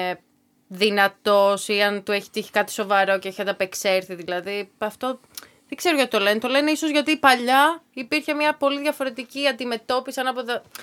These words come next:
ανα-, ε, πώς το λένε, απέναντι σε αυτά τα άτομα, επειδή όντως ήταν πολύ λιγότερες και πάλι εγκαταστάσεις. Όλα δηλαδή ξεκινάνε με το αν μπορείς να κινηθείς και να βγεις έξω. Δηλαδή, δεν θα πάθεις κατάθλιψη αν ξέρεις ότι και να είσαι στο μαξίδιο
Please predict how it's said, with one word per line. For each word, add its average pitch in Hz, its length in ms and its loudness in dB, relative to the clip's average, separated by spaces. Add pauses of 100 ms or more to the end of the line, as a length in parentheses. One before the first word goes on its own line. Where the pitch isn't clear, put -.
(140)
ανα-, 220 240 2
ε, 214 280 0
πώς 220 160 -12
το 226 80 -6
λένε, 202 160 -4
απέναντι 220 300 -2
σε 233 60 -14
αυτά 233 160 -6
τα 226 120 4
άτομα, 208 420 2 (400)
επειδή 294 360 0
όντως 320 280 6
ήταν 370 180 0
πολύ 330 200 0
λιγότερες 330 600 0 (720)
και 277 120 0
πάλι 339 260 6
εγκαταστάσεις. 233 580 2
Όλα 330 240 8
δηλαδή 330 260 4
ξεκινάνε 320 420 2
με 330 100 2
το 302 100 2
αν 311 100 4
μπορείς 302 200 -2
να 330 80 -4
κινηθείς 262 340 -6
και 285 100 -10
να 285 100 -2
βγεις 240 220 -8
έξω. 214 380 -4 (920)
Δηλαδή, 214 360 4
δεν 240 120 0
θα 269 120 2
πάθεις 294 260 4
κατάθλιψη 208 640 2
αν 202 140 2
ξέρεις 202 340 0
ότι 190 340 -4 (440)
και 214 120 2
να 214 100 4
είσαι 214 180 0
στο 214 140 -2
μαξίδιο 185 840 -2